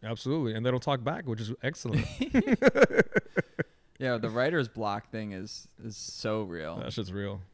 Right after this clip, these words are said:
Speaker 2: And I think that getting out of your own head is so tough. Two great methods is, number one, getting other people's opinions.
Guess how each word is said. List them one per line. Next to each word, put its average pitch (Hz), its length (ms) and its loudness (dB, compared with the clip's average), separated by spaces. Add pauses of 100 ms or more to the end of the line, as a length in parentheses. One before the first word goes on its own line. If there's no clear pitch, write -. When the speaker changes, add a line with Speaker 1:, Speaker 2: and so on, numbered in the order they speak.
(160)
Speaker 2:
And 104 240 -6
I 104 100 -6
think 123 360 -4
that 107 380 -4 (420)
getting 127 280 0
out 120 140 0
of 113 60 -2
your 113 160 -2
own 113 100 -4
head 113 260 -2
is 113 120 -4
so 120 180 -4
tough. 131 340 -4 (760)
Two 127 200 -2
great 117 400 -4
methods 117 480 -4
is, 107 140 -10
number 107 260 -4
one, 107 520 -6 (100)
getting 110 260 -6
other 107 200 -6
people's 110 340 -12
opinions. 123 720 -8